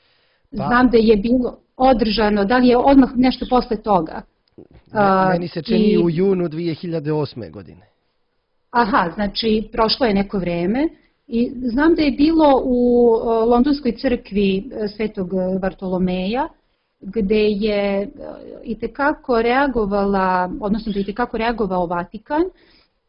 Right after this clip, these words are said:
Speaker 2: i rekao da uopšte samo, e, rukopolaganje žena jedno osetljivo pitanje i da, e, to produbljuje dalje i čini nove prepreke prema samom izmirenju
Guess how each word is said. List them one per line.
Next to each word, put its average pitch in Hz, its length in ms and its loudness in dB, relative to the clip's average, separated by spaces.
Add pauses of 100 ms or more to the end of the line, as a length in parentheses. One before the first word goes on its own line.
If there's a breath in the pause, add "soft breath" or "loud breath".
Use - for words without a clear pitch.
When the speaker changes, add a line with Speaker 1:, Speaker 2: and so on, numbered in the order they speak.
(840)
Speaker 2:
i 220 300 -2
rekao 240 520 0
da 202 200 -2
uopšte 214 600 -2
samo, 196 720 -2 (580)
e, 214 60 -6
rukopolaganje 196 920 -2
žena 202 680 0 (260 loud breath)
jedno 233 260 0
osetljivo 214 520 0 (100)
pitanje 269 600 0 (360 loud breath)
i 220 260 -2
da, 196 540 0 (200)
e, 208 40 -12
to 269 100 -2
produbljuje 226 720 0
dalje 180 560 -2
i 202 260 -2
čini 226 300 0
nove 220 320 -2
prepreke 175 840 -6 (300)
prema 190 200 -2
samom 196 420 0
izmirenju 180 760 0